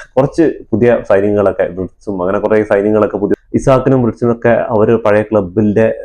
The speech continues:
കളിച്ചുകൊണ്ടിരുന്നതിന്റെ ഒരു ലേശം പോലും ഇവിടെ ഒരു പാതി പോലും എടുക്കാൻ കഴിയുന്നില്ല എന്നുള്ളതാണ്. അപ്പൊ ഈ പുതിയ പ്ലെയേഴ്സും പഴയ പ്ലെയേഴ്സും തമ്മിലുള്ള ഒരു ഇതുണ്ടല്ലോ, അപ്പൊ മുഹമ്മദ് സാല അതേപോലെ മാക്കാലിസ്റ്റർ,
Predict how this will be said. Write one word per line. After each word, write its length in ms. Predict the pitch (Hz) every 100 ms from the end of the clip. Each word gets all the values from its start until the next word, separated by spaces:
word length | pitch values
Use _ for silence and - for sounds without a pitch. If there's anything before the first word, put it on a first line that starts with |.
| 107 -
കളിച്ചുകൊണ്ടിരുന്നതിന്റെ 680 | 107 104 110 104 107 104 98 - _ -
ഒരു 300 | 107 113 113
ലേശം 320 | 107 104 110 104
പോലും 260 | 104 104
ഇവിടെ 160 | 101 98
ഒരു 80 | 107
പാതി 300 | 131 156 202
പോലും 300 | 202 190 139
എടുക്കാൻ 280 | 120 131 117
കഴിയുന്നില്ല 400 | 110 110 107 107
എന്നുള്ളതാണ്. 540 | 107 104 104 104 127 - _ _ _ _ 139
അപ്പൊ 140 | 147
ഈ 80 | 156
പുതിയ 380 | 147 139 127 143
പ്ലെയേഴ്സും 560 | - 123 123 123 127
പഴയ 280 | 123 117 110
പ്ലെയേഴ്സും 460 | 110 107 107 110 110
തമ്മിലുള്ള 340 | 101 107 104
ഒരു 100 | 98
ഇതുണ്ടല്ലോ, 320 | 95 90 90
അപ്പൊ 240 | 87 98 - _ -
മുഹമ്മദ് 400 | 110 104 104 104
സാല 200 | 101 101
അതേപോലെ 400 | 95 95 95 98
മാക്കാലിസ്റ്റർ, 720 | 95 92 101 95 - 101 95